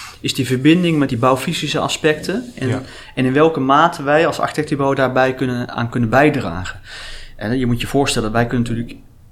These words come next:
Speaker 1: bouwfysica of warmte, eh, instralen, kunnen wij, daar kunnen wij best wel iets van vinden. Dus de positionering van, van glas bijvoorbeeld, de grootte daarvan, de oriëntatie van het gebouw, eh, al zulke aspecten om dat expliciet te maken wat effect is als je een keuze maakt in, eh,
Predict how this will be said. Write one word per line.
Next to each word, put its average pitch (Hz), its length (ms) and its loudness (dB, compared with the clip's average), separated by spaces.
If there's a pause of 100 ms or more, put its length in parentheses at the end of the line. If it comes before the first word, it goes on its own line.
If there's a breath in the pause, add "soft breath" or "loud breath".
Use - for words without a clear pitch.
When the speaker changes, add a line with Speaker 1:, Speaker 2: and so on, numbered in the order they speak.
(200)
Speaker 1:
bouwfysica 175 800 0
of 107 140 -4
warmte, 135 380 2 (240)
eh, 104 340 -8
instralen, 107 440 -4
kunnen 139 200 -4
wij, 113 440 -2
daar 120 120 -2
kunnen 156 220 0
wij 147 100 2
best 175 180 2
wel 139 100 0
iets 127 100 -6
van 120 140 -4
vinden. 120 440 -2 (240 loud breath)
Dus 113 120 -6
de - 80 -6
positionering 135 880 0
van, 120 240 0
van 120 140 -2
glas 139 300 0
bijvoorbeeld, 123 600 -6 (260 loud breath)
de 131 80 -2
grootte 151 400 4
daarvan, 135 440 0
de 135 80 0
oriëntatie 143 720 2
van 147 100 -2
het 135 120 -4
gebouw, 127 540 -2 (460 loud breath)
eh, 117 280 -2
al 151 240 4
zulke 175 300 2
aspecten 175 520 -2
om 143 100 2
dat 127 140 2
expliciet - 460 0
te 156 100 0
maken 135 440 2
wat 123 120 -4
effect - 340 -4
is 147 140 0
als - 200 -2
je 117 60 -4
een 113 80 -6
keuze 165 380 2
maakt 139 380 0
in, 120 280 -2
eh, 110 80 -2